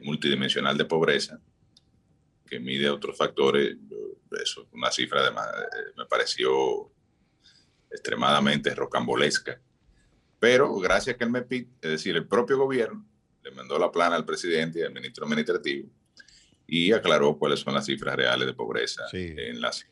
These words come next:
Speaker 1: regiones. Eh,
Speaker 2: Sí.
Speaker 1: de hecho, el sur fue la única región del país que entre el dos mil diecinueve y el dos mil veinte mejoró las condiciones, eh, de pobreza, eh,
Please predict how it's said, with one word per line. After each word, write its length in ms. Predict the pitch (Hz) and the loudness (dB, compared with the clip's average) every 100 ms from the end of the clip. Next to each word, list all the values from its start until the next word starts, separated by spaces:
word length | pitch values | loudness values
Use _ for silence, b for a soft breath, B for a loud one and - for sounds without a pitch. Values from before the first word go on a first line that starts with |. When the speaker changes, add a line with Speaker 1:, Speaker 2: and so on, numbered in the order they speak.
| _ | _
Speaker 1:
regiones. 600 | 60 62 53 53 - - _ _ | -6 -6 -6 -8 -8 -8 _ _
Eh, 140 | 67 60 | -2 0
Speaker 2:
Sí. 40 | |
Speaker 1:
de 200 | 64 73 | 4 4
hecho, 220 | 90 101 | 4 2
el 100 | 82 | 0
sur 380 | 80 92 90 87 - B B B _ | 0 -2 -2 -4 -10 B B B _
fue 140 | - 87 | 0 2
la 120 | 98 | 4
única 300 | 107 117 110 | 4 0 -2
región 320 | 98 95 101 | -4 -6 -4
del 140 | 98 - | -4 -2
país 460 | 85 78 78 - _ | 0 0 -4 -10 _
que 60 | - | -12
entre 200 | 67 69 | -10 -6
el 60 | 65 | -2
dos 140 | 67 | 0
mil 180 | 78 92 | 0 2
diecinueve 460 | 104 101 90 90 | 2 2 2 4
y 40 | 85 | 4
el 80 | 76 | 2
dos 120 | 76 | 2
mil 180 | 80 82 | 2 4
veinte 380 | 78 69 - - _ _ _ _ _ _ | 2 0 -6 -16 _ _ _ _ _ _
mejoró 720 | - 80 80 80 76 92 - - _ _ - | -2 0 0 2 6 6 4 -6 _ _ -4
las 220 | 69 - | -4 -2
condiciones, 840 | 76 69 67 78 76 76 78 - _ _ - | -4 -4 -2 2 2 2 -2 -6 _ _ -6
eh, 320 | 67 65 58 | -4 -2 -4
de 100 | - | -6
pobreza, 840 | - 65 67 71 - 78 69 60 - _ _ _ _ _ _ _ _ _ | -6 -4 0 0 0 2 2 0 -6 _ _ _ _ _ _ _ _ _
eh, 680 | - 62 60 - 55 - - | -12 -10 -8 -10 -12 -14 -16